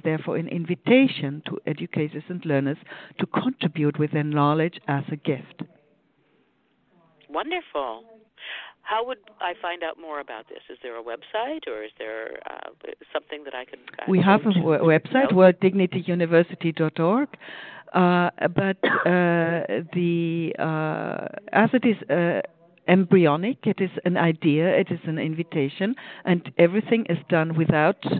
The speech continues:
Speaker 1: uh, sponsor funding. There, we have, we are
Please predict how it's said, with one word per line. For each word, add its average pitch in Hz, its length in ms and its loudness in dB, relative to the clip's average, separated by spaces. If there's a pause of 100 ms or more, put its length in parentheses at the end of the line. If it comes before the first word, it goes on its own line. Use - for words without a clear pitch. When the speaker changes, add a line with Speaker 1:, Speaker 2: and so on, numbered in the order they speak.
(120)
Speaker 1:
uh, 185 580 0
sponsor 156 560 2 (160)
funding. 175 480 2
There, 160 300 0
we 170 160 0
have, 156 240 2
we 160 180 0
are 143 100 0